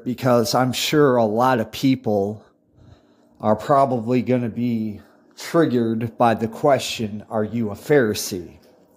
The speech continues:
And, um, I just wanna stress that I'm not trying to be edgy. I'm not trying to be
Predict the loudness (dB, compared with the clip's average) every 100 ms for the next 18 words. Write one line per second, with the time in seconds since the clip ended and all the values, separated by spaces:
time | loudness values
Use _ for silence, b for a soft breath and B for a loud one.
0 | _ _ _ _ -20 -20 -20 -20 -20 -20
1 | -20 -20 -2 0 2 2 0 0 2 2
2 | 0 -6 -14 -20 _ _ -2 2 4 2
3 | 2 2 2 0 -2 -4 0 2 4 0
4 | -4 -12 -14 -10 -8 -8 -14 _ _ _
5 | _ _ -20 -20 -20 -8 0 2 2 4
6 | 4 4 0 -2 -2 0 2 0 -2 -4
7 | -2 -4 -6 -2 0 -2 -2 0 2 0
8 | 0 -2 -2 0 0 0 -2 -4 -8